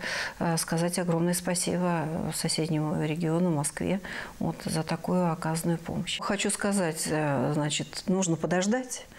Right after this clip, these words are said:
А, подождём, а, когда следующий указ издаст губернатор. Вот, а, каким образом мы будем начинать выходить, вот, поэтапно выходить из этого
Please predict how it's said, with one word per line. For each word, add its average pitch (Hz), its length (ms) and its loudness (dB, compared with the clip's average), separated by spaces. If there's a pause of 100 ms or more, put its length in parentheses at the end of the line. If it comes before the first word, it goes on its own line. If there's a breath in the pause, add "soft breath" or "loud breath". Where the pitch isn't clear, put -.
(400 loud breath)
А, 151 400 0
подождём, 175 640 2
а, 135 240 0
когда 151 240 0
следующий 156 480 0
указ 147 500 -2
издаст 147 600 0
губернатор. 190 640 0 (340 loud breath)
Вот, 151 400 0
а, 151 220 2
каким 170 360 0
образом 147 460 4
мы 160 80 4
будем 170 400 2 (300 loud breath)
начинать 185 640 2
выходить, 151 640 0
вот, 165 120 -6
поэтапно 147 600 0
выходить 147 540 0
из 156 100 0
этого 156 300 0